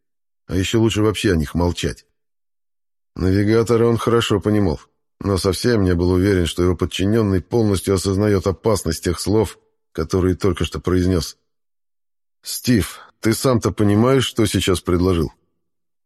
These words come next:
Подчёркнуто неформально обратился к навигатору Амид, стараясь показать, что ситуация выходит далеко за рамки чисто служебных отношений. "Ты уверен, что хочешь стать соучастником тяжкого преступления?"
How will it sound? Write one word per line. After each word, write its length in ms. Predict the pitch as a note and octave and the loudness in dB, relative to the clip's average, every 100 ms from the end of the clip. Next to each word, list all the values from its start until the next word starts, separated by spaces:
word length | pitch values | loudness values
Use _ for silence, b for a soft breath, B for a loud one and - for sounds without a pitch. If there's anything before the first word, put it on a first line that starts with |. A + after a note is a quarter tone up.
| _ | _
Подчёркнуто 680 | - - - F2 - D2 D2 | -14 -10 -6 -6 -6 -8 -6
неформально 580 | D#2 D#2 E2+ F2+ D#2+ D#2 | -4 -4 -2 -2 -2 -2
обратился 440 | D#2 D#2+ E2+ - | -4 -4 -4 -4
к 80 | - | -4
навигатору 460 | E2 F2 F2 E2+ | -2 0 0 0
Амид, 380 | E2 F#2 G2+ - _ _ _ _ _ - | 0 0 0 -4 _ _ _ _ _ -14
стараясь 420 | - F#2+ G#2 F#2+ | -4 0 0 -2
показать, 480 | - F2+ G#2+ G#2+ G#2 | -6 -2 0 0 -2
что 180 | - | -4
ситуация 540 | F#2+ F#2+ - G#2+ - G2+ | -6 -4 -2 -2 0 -2
выходит 440 | G2+ - F#2+ F2+ | -2 -2 -2 -2
далеко 400 | G2+ A2+ A#2 A2 | -2 -2 0 0
за 160 | E2+ F2+ | 0 0
рамки 240 | E2+ D2+ | -2 -4
чисто 340 | D#2+ F#2 - D#2 | -6 -6 -6 -6
служебных 480 | F2+ F2+ E2 D#2 | -2 -2 -2 -4
отношений. 500 | D2 F#2 F2+ F2 D2 - _ _ _ _ _ _ _ _ | -4 -4 -2 -2 -4 -8 _ _ _ _ _ _ _ _
"Ты 140 | - G#2 | 0 2
уверен, 400 | A2 A#2+ D3+ C#3 | 4 4 2 2
что 220 | - C3 | 2 0
хочешь 340 | C3 A2+ A#2 | 2 0 -2
стать 240 | - A#2 G2 | -2 -2 0
соучастником 720 | A#2 A#2 A#2+ G2+ G#2 G#2 F#2+ | 0 2 0 0 -2 -2 0
тяжкого 400 | G2+ - G2 F2+ | -2 0 -2 0
преступления?" 720 | G2+ - G2+ A2+ F2 D2 - | -2 -2 0 0 2 -2 -6